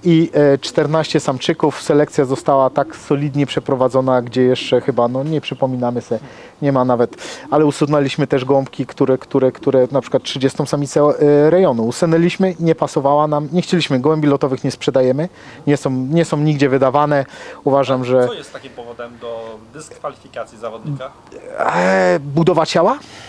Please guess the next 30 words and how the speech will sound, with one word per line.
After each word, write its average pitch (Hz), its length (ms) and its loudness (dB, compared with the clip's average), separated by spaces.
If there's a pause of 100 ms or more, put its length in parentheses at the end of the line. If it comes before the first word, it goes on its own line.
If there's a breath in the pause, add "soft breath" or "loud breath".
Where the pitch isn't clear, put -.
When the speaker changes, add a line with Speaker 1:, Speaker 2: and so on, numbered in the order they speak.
(280 loud breath)
Speaker 2:
A, - 40 0
Speaker 1:
Jeżeli 147 300 2
Speaker 2:
czyli 156 100 -4
Speaker 1:
nawet 226 180 2
Speaker 2:
budowa. - 160 0
Speaker 1:
ona 254 120 2
była 214 160 2
trzydziestą 214 440 0
samicą 214 340 0
Niemiec, 190 680 2
ale 151 220 2
jej, 147 280 2 (120)
jej 156 240 0
budowa 160 380 0
ciała 185 280 0
nie 160 100 -2
pozwalała 165 540 2
też - 220 -2
na 143 180 0
to, 143 140 0
Speaker 2:
Okej. - 120 -4 (180 loud breath)
Speaker 1:
żeby 143 240 2
w 131 60 -2
rozpłodzie 147 680 2
ona 131 200 2
u 127 80 2
nas 127 180 0
została. 113 460 -2
Ja 139 60 2
mówię, 156 260 2